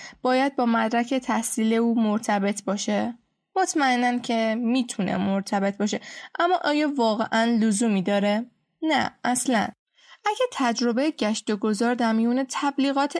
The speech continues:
استخدامی شغل‌ها رو داشته باشین، مطمئن به این نکته رسیدین که عنوان شغل درج شده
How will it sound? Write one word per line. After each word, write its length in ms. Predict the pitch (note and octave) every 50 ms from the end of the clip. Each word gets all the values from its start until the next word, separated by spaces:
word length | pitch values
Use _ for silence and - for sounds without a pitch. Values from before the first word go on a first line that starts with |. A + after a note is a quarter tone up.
| - -
استخدامی 760 | A#3 A#3 - - - A3 A3 - - A#3 A3+ A3+ A3+ A#3 C4 C4+
شغل‌ها 440 | - - C4 A3+ A3+ A#3 B3 B3
رو 80 | B3 A#3+
داشته 360 | - A3+ A3 - - - A#3
باشین، 420 | A3+ A#3 A#3+ A#3 - C#4 C#4 C#4 C#4 - - - - - -
مطمئن 340 | F4 F#4 - - A4 G#4+ A4 G#4+
به 60 | - E4
این 220 | E4 E4+ E4 C#4+
نکته 260 | B3 B3+ - D4+ D4+
رسیدین 640 | D4 C#4+ A#3+ A3+ A3+ - - B3 A3+ C#4 C#4 C#4+ C#4
که 120 | - - -
عنوان 460 | - B3+ B3+ B3+ B3+ C4 C#4 D4 D#4+
شغل 460 | D#4 - - B3 G#3+ - A#3 G#3 G3+ G3+
درج 420 | B3 B3 A#3 A3 G#3+ G#3 A3 A3
شده 420 | - - A#3 A3 A3 B3 B3 B3